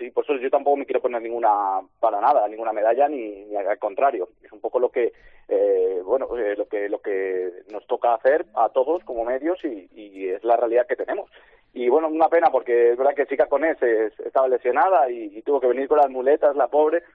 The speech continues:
pero, pero bueno, fue, eh, fue un, fueron buenos momentos.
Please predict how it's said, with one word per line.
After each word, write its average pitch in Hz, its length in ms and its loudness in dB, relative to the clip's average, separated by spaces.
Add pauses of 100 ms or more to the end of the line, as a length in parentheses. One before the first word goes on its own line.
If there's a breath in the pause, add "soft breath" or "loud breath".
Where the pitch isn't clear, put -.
(280 soft breath)
pero, 120 640 4
pero 110 160 2
bueno, 98 220 -2
fue, 113 200 0 (320)
eh, 87 100 -10 (160)
fue 113 120 0
un, 104 420 -10
fueron 113 180 -2
buenos 113 220 -2
momentos. 120 460 -2